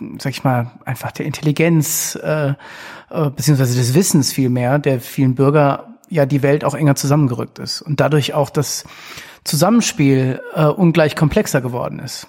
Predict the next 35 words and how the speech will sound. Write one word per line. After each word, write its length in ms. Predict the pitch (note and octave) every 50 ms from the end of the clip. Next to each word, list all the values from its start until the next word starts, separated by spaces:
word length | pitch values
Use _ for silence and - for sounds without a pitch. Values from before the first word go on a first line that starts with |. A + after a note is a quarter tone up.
| - -
und 280 | D3 C#3 B2+ - -
wir 180 | D#3+ D3+ - -
auch 220 | C#3+ C3+ C3+ -
in 140 | - - D3+
diesem 240 | C#3 C#3+ C3 C3 B2+
Zeitpunkt 560 | - - C#3+ C3+ B2+ - - D3 C#3 C3 -
der 80 | C#3+ C3
Digitalisierung 680 | C3 C3 C3+ C3+ - C#3+ C3+ B2+ B2+ C#3 C#3+ C#3 C3
und 80 | C3+ B2+
der 100 | C3 B2
Globalisierung 600 | C3 C3+ B2 C3 B2+ B2+ A#2+ B2+ C3+ B2+ B2 -
stehen 420 | - - E3+ E3+ D#3+ C#3 B2+ B2+
und 140 | - C3+ C3
deswegen 460 | C3+ - - D#3 D3 C#3 C#3 C3+ C3 - - - - - - - - -
es 240 | - D3 - - -
nicht 340 | G#3 A3+ A#3 - - - -
allzu 380 | G3+ G3 G#3+ G#3+ - - G3+ -
einfach 420 | - F#3 G3 G3 - - F3+ -
ist, 400 | - D#3+ D#3 C#3+ - - - - - - - - - - - - _ _ -
einzelne 480 | F3 F3 G3 G3 - - F#3+ E3+ E3
Ursachen 480 | F#3+ F#3 F#3 F3+ D#3+ E3 D3+ B2+ D3 D3
auszumachen. 840 | - - E3 - - - D3+ C3+ C3 A#2+ A#2+ - - - A#2+ C#3 - _ _ _ _
Und 400 | F3 D#3+ C#3+ C#3+ C#3 C#3 - - _ _ _ _ _ _ _ _ _ _
deswegen 400 | _ - F3+ - - F3+ F3 F3
möchte 220 | F3+ E3 - -
ich 80 | E3 -
einen 80 | D#3+
Schritt 180 | - - F3 D#3
zurück 260 | - F3 G#3+ A#3+ - -
tun, 180 | - D#3+ D3+
bevor 280 | C#3 - - - D#3+ D3+
wir 100 | D3+ D3
zu 180 | - - A3
allgemein 580 | - F3+ F3+ F3 E3+ D#3 D#3 E3 G3 G#3+ G3+ D#3
werden. 420 | C#3 B2 A#2+ A#2+ B2 C#3+ F3 G3